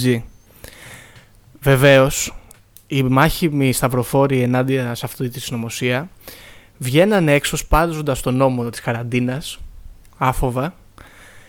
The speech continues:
και, ε, κάνανε comfort τους, ε, τεχνικούς, τους κυνηγάγανε, τους βρίζανε, τους βιντεοσκοπούσανε, τους φτύνανε επίσης. Κορονοϊός.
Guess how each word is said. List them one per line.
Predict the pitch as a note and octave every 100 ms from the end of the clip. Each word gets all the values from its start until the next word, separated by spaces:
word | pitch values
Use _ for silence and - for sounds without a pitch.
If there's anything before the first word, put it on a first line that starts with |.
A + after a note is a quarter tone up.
| - - -
και, | - D3+
ε, | C#3 C3+
κάνανε | B2+ E3+ F#3 F#3 -
comfort | C3+ B2+ - G#3+ -
τους, | - C#3 - C#3
ε, | B2
τεχνικούς, | A#2+ C3 B2+ A2 C3 D#3+ - - - - - -
τους | -
κυνηγάγανε, | - C3+ C3 C#3 D3
τους | B2+
βρίζανε, | B2+ C#3 D#3
τους | C3+
βιντεοσκοπούσανε, | C3 B2+ - A#2+ C3+ - D3+
τους | D#3 D#3
φτύνανε | - - D3 C#3+ C#3
επίσης. | C#3+ C#3 C3+ - D3 - - - - - - _ _ - - - - C#3+ - -
Κορονοϊός. | C3+ B2+ B2+ B2 C3 -